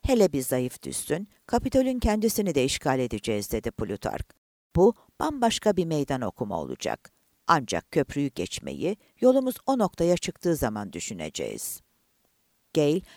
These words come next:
kazanmamız halinde hükümetin başında kim olacak?" diye sordu. "Herkes." dedi Plutark.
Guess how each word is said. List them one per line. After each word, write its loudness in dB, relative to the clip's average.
kazanmamız 4
halinde -2
hükümetin 0
başında 0
kim -8
olacak?" -2
diye -4
sordu. -6
"Herkes." -2
dedi -4
Plutark. -6